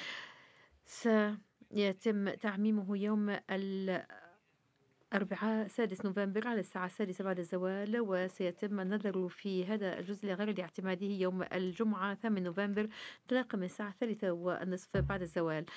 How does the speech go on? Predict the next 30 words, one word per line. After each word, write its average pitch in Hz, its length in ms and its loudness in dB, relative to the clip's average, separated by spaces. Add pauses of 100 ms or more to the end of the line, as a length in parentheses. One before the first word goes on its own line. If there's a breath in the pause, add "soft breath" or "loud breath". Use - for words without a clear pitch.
(280 loud breath)
أما 233 500 2
النص 220 280 -2
الكامل 208 440 0
للتقرير 180 440 -4
بما 180 260 -2
في 214 140 -4
ذلك 208 340 0
الموجز 196 680 0
سيتم 185 440 -2
تعميمه 196 380 -2
عن 185 60 -2
طريق 202 260 -4
البريد 180 320 0
الإلكتروني 196 600 -2
يوم 185 300 0
الجمعة 202 380 0
اثنين 202 220 -2
وعشرين 175 280 -4
نوفمبر 185 400 -2
ألفين 160 220 -8
وأربعة 175 280 -6
وعشرين. 185 600 -2 (600 loud breath)
نكون 220 280 4
بذلك 233 360 2
قد 202 200 -2
وصلنا 214 320 2
إلى 180 180 0
نهاية 180 380 0
هذا 175 160 -2
الاجتماع. 202 600 -2